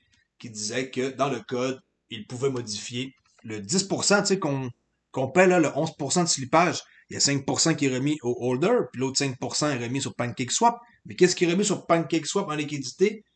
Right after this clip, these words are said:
C'est un portefeuille qu'ils ont, qu'ils ont soixante-six mille bitcoins,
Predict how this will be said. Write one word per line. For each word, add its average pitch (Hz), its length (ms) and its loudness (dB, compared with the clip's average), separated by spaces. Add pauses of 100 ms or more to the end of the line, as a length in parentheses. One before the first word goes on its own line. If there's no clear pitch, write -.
C'est 127 200 -8
un 139 40 0
portefeuille 160 520 0
qu'ils 139 200 -2
ont, 170 140 2 (160)
qu'ils 127 240 -4
ont 139 160 0
soixante-six 165 600 2
mille 151 200 2
bitcoins, 135 580 0